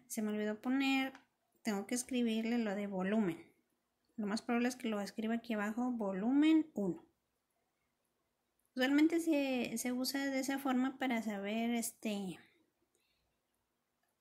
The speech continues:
cuál es el, el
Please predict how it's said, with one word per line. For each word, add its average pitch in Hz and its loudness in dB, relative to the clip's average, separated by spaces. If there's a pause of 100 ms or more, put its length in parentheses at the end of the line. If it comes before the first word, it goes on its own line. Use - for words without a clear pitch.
(440)
cuál 214 -2
es 240 -4
el, 226 -2 (800)
el 208 -4